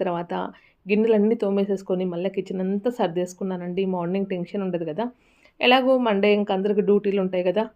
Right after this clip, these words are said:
మా వారికి ఆఫీస్ ఉంటుంది, అలాగే మా పిల్లలకు కాలేజీ, అలాగే స్కూల్ ఉంటుంది కాబట్టి టెన్షన్ లేకుండా కొంచెం నిదానంగా అయినా లేయొచ్చు అని చెప్పేసి నైట్ నీట్గా పెట్టేసుకున్నానండి.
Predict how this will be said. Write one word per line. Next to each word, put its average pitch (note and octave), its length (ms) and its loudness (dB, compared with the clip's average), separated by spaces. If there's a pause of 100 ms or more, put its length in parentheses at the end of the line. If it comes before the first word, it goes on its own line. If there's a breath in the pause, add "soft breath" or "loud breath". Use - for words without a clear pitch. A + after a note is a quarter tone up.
(120)
మా F#3 120 -6
వారికి E3+ 280 -4 (120)
ఆఫీస్ G#3 300 0
ఉంటుంది, G#3+ 280 -2 (460 soft breath)
అలాగే F#3+ 280 0
మా F3+ 140 0
పిల్లలకు E3+ 340 -4 (100)
కాలేజీ, F3+ 440 0
అలాగే F#3+ 300 -4
స్కూల్ G3 320 -4
ఉంటుంది F3+ 280 -8
కాబట్టి E3 340 -4 (560 soft breath)
టెన్షన్ A3 340 0
లేకుండా G3+ 400 0 (160)
కొంచెం C4+ 480 -2 (140)
నిదానంగా G3+ 420 2
అయినా G3 220 2
లేయొచ్చు F#3+ 440 2 (340)
అని F#3+ 180 -2
చెప్పేసి F#3 400 -2 (520 loud breath)
నైట్ G#3+ 280 2
నీట్గా G3+ 420 2
పెట్టేసుకున్నానండి. F#3 880 -4